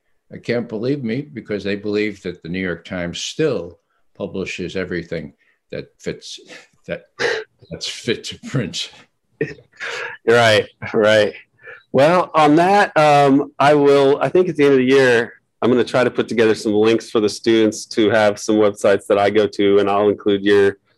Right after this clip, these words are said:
Speaker 2: I'll include yours on there, uh, 'cause I think that your writing is, is always good, and you're, you stay up to date on all these things. So, um, thank you so much. This is actually the last class of the year,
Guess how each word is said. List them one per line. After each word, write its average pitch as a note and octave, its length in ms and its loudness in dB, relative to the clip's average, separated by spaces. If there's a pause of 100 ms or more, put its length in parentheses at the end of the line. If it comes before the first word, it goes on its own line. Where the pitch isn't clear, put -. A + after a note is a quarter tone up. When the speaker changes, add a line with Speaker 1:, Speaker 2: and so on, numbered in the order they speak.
(120)
Speaker 2:
I'll G#2+ 100 2
include A2 260 2
yours G2+ 280 4
on G2+ 220 2
there, G2+ 500 2
uh, G#2 180 0
'cause G#2+ 160 -4
I G#2+ 80 2
think G#2 260 -2
that E2+ 100 0
your G2 220 2
writing G2 400 2
is, G2 300 -2 (400)
is G#2+ 140 -2
always G#2 320 4
good, G2+ 340 2
and G2 80 -2
you're, G2 120 2
you G#2 160 -6
stay G#2 260 0
up G2+ 140 0
to G2+ 80 -8
date G2 240 2
on F#2+ 140 0
all F#2 140 -4
these F#2 240 -4
things. F#2 360 -2
So, F#2 360 -2 (400)
um, G2 380 0 (440)
thank E3 200 0
you E3+ 80 4
so D#3+ 200 2
much. D#3 160 2
This D#3 140 0
is D#3+ 80 0
actually D#3+ 260 2
the C#3+ 100 4
last B2+ 340 0
class C3 320 0
of B2 80 0
the G#2+ 100 2
year, C3+ 460 2